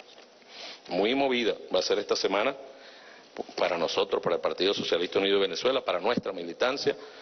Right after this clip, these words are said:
para el pueblo revolucionario, para el pueblo chavista. Nuestro pueblo espera este ocho de agosto, consciente, claro, que esta es la vía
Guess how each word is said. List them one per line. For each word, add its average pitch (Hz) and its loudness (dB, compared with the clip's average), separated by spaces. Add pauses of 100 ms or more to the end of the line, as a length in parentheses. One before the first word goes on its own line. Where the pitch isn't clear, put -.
(380)
para 98 2
el 95 2
pueblo 107 4
revolucionario, 98 2
para 101 2
el 85 -2
pueblo 90 2
chavista. 87 0 (1500)
Nuestro 104 0
pueblo 92 0 (240)
espera 101 0
este 107 0
ocho 104 2 (480)
de 92 2
agosto, 127 0
consciente, 123 -2 (100)
claro, 127 2 (1000)
que 92 0
esta 104 2
es 107 4
la 104 4
vía 120 0